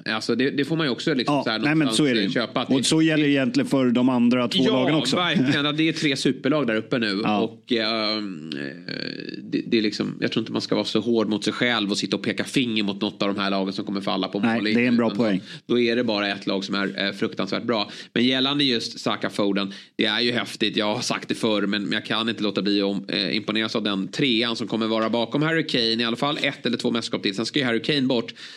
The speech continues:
Speaker 1: Men det är alltså Saka född noll ett, det är Bellingham född noll tre och det är Foden född noll noll. Nu, man tror ju att noll noll är liksom arton år, men, men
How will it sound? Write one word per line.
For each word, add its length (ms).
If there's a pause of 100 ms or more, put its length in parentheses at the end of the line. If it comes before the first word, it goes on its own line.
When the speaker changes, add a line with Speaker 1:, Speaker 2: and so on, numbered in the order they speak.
(180)
Speaker 1:
Men 80
det 80
är 220
alltså 280
Saka 600 (340)
född 260
noll 320
ett, 220
det 140
är 220
Bellingham 560
född 240
noll 280
tre 240
och 120
det 80
är 140
Foden 380
född 180
noll 380
noll. 400 (280)
Nu, 360
man 120
tror 180
ju 20
att 80
noll 200
noll 180
är 180
liksom 220
arton 280
år, 180
men, 240
men 160